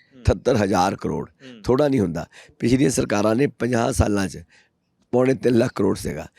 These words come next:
Speaker 1: ਜੀ।
Speaker 2: ਇਹਨੇ ਤਾਂ ਢਾਈਆਂ ਸਾਲਾਂ 'ਚ ਅਠੱਤਰ ਹਜ਼ਾਰ ਕਰੋੜ ਪਹੁੰਚਾ ਦਿੱਤਾ।
Speaker 1: ਹੂੰ।
Speaker 2: ਕਰਜ਼ਾ ਚੁੱਕ ਕੇ ਬਿਜਲੀ ਮਾਫ਼ ਕਰਨ ਦੀ ਕਿੱਥੋਂ ਦੀ ਅਕਲਮੰਦੀ ਹੈਗੀ? ਸਾਧਨ ਸਰੋਤ ਪੈਦਾ ਕਰਦੇ, ਦੱਸਦੇ ਕਿੱਥੋਂ ਪੈਸਾ ਆਊਗਾ, ਪਹਿਲਾਂ ਗੱਲ ਕਰਦੇ,
Speaker 1: ਹੂੰ।
Speaker 2: ਤੇ ਤਾਂ ਹੀ ਤਾਂ ਫਾਇਦਾ ਸੀ ਬਿਜਲੀ ਮਾਫ਼ ਕਰਨ ਦਾ। ਤਾਂ, ਤਾਂ ਸਮਝ, ਤਾਂ ਕਹਿੰਦੇ ਕਿ ਵੀ ਇਹਨਾਂ ਨੇ ਬਹੁਤ ਇਨ-,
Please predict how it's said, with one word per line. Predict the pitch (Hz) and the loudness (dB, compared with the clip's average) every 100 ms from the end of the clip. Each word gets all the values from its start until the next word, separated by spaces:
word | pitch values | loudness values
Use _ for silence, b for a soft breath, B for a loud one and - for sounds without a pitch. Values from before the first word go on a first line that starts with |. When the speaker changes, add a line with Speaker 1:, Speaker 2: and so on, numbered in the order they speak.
| b | b
Speaker 1:
ਜੀ। | - | -6
Speaker 2:
ਇਹਨੇ | 135 | -2
ਤਾਂ | 156 156 | 0 -2
ਢਾਈਆਂ | 95 117 104 101 | -4 -6 -6 -2
ਸਾਲਾਂ | 131 139 | -2 0
'ਚ | 156 | 0
ਅਠੱਤਰ | - - | -2 0
ਹਜ਼ਾਰ | 127 143 131 | 0 0 -2
ਕਰੋੜ | 139 127 | -4 -4
ਪਹੁੰਚਾ | - 131 | -6 -8
ਦਿੱਤਾ। | 131 - | -8 -14
Speaker 1:
ਹੂੰ। | - _ - 123 107 | -20 _ -20 -20 -8
Speaker 2:
ਕਰਜ਼ਾ | 107 110 135 | -4 0 0
ਚੁੱਕ | - - | 0 -4
ਕੇ | - | -2
ਬਿਜਲੀ | 147 143 143 | 0 2 2
ਮਾਫ਼ | 139 127 | 0 -2
ਕਰਨ | 120 131 | -2 -2
ਦੀ | 139 | -4
ਕਿੱਥੋਂ | - - 135 | -6 -4 0
ਦੀ | 151 | 0
ਅਕਲਮੰਦੀ | 131 143 139 127 | 0 -2 -2 0
ਹੈਗੀ? | 113 117 - B - | -2 -2 -8 B -6
ਸਾਧਨ | - 120 139 180 | 2 2 4 2
ਸਰੋਤ | 131 151 - | 2 0 2
ਪੈਦਾ | 117 117 | 0 0
ਕਰਦੇ, | - 95 92 | -2 -6 -6
ਦੱਸਦੇ | 143 113 95 | -4 -2 -2
ਕਿੱਥੋਂ | 143 120 - | -4 -4 -2
ਪੈਸਾ | 110 110 101 | -2 -2 -2
ਆਊਗਾ, | 95 76 113 | -4 -6 -8
ਪਹਿਲਾਂ | 107 123 160 | -2 0 0
ਗੱਲ | 139 123 | -2 -4
ਕਰਦੇ, | 101 82 80 - B 120 | -6 -8 -10 -14 B -20
Speaker 1:
ਹੂੰ। | 110 | -6
Speaker 2:
ਤੇ | 104 | -4
ਤਾਂ | - 117 | -2 0
ਹੀ | 143 | 0
ਤਾਂ | 175 | 0
ਫਾਇਦਾ | 117 - 143 | -2 0 -2
ਸੀ | 151 | -2
ਬਿਜਲੀ | 147 139 | 0 0
ਮਾਫ਼ | 139 135 131 | 0 -2 -6
ਕਰਨ | 135 131 | -6 -6
ਦਾ। | 131 | -6
ਤਾਂ, | 107 104 123 127 B - | -8 -6 -6 -8 B -6
ਤਾਂ | 117 | -4
ਸਮਝ, | 113 117 - | -2 -2 -4
ਤਾਂ | - | -8
ਕਹਿੰਦੇ | 76 113 131 | -4 -2 0
ਕਿ | 117 | 0
ਵੀ | 120 | -2
ਇਹਨਾਂ | 139 139 | -2 -4
ਨੇ | 135 B B - | -6 B B -10
ਬਹੁਤ | 95 117 151 | -2 0 2
ਇਨ-, | 107 120 | -2 -6